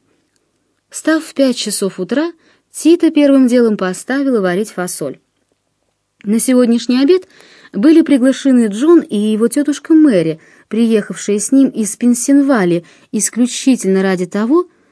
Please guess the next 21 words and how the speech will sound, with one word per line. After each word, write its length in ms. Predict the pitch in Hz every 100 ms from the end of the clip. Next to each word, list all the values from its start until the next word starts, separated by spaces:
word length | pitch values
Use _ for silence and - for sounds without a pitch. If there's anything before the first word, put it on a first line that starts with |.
| _
чтобы 440 | - - 214 214
присутствовать 840 | 214 - 214 208 269 285 - 196
на 100 | 196 196
свадьбе 360 | 202 190 175
Титы 360 | 185 262 247 180
и 20 |
Джона. 440 | 160 160 160 160 160 _ _ _ _ _ _ _ _ _ _ _ _
Тётушка 420 | - 190 190 -
Мэри 420 | 214 254 277 180 - _ -
изнывала 520 | 202 214 226 269 262
от 80 | 208
желания 420 | 202 233 269 254
как 220 | 233 226
можно 380 | 220 262 285 285
скорее 560 | 277 - 294 277 208 180
познакомиться 760 | 196 208 226 220 190 185 185
с 100 | -
избранницей 600 | 190 190 240 262 214 -
своего 300 | 190 208 202
любимого 400 | 214 208 240 240
племянника, 840 | 233 269 277 269 170 160 160 -